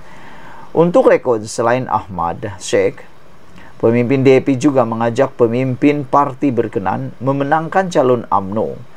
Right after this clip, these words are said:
sebagai sebahagian daripada usaha menjayakan kerajaan perpaduan. Setiausaha Publicity Kebangsaan D A P, Teo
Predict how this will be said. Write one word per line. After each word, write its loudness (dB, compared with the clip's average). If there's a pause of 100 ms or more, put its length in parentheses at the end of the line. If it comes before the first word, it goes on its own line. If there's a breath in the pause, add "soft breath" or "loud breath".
(260 loud breath)
sebagai 2
sebahagian 0
daripada 0
usaha 0
menjayakan 0
kerajaan -2
perpaduan. -4 (1040 loud breath)
Setiausaha 2
Publicity -6
Kebangsaan -2
D 0
A 0
P, -4
Teo 4